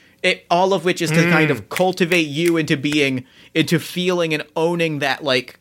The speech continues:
Speaker 1: cosmic impact of what you've done, which is sort of the core of, like, you are now going to, you now have the choice to live in the stars and give out this gift forever.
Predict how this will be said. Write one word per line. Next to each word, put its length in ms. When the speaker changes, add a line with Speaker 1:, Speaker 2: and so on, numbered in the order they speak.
Speaker 1:
cosmic 1120
impact 520
of 140
what 160
you've 200
done, 380
which 220
is 140
sort 220
of 120
the 80
core 460
of, 200
like, 300
you 240
are 120
now 220
going 260
to, 140
you 80
now 160
have 260
the 60
choice 320
to 80
live 240
in 120
the 60
stars 600
and 280
give 320
out 320
this 200
gift 260
forever. 600